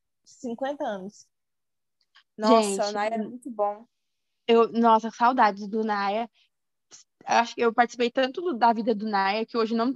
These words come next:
Speaker 3: dá pra escrever mais nada lá, né? De... Lá é só original agora, né? Que
Speaker 1: Eu
Speaker 3: muda
Speaker 1: acho.
Speaker 3: de
Speaker 2: É?
Speaker 3: fase.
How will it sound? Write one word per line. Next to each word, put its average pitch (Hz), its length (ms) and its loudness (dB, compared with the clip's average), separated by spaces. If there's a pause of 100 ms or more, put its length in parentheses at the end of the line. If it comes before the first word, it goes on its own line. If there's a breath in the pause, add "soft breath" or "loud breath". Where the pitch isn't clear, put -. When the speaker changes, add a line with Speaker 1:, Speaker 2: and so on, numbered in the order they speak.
Speaker 3:
dá 233 200 0
pra 247 100 -6
escrever 240 320 -6
mais 226 240 -4
nada 277 320 -4
lá, 269 220 0
né? 254 240 -4
De... 233 480 -6 (460)
Lá 214 180 0
é 220 60 0
só 233 160 -2
original 247 540 -2
agora, 208 380 -8
né? 202 240 -12 (540)
Que 220 100 -6
Speaker 1:
Eu 220 60 0
Speaker 3:
muda 208 180 4
Speaker 1:
acho. 208 120 -6
Speaker 3:
de 247 60 4
Speaker 2:
É? 262 140 4
Speaker 3:
fase. 381 320 4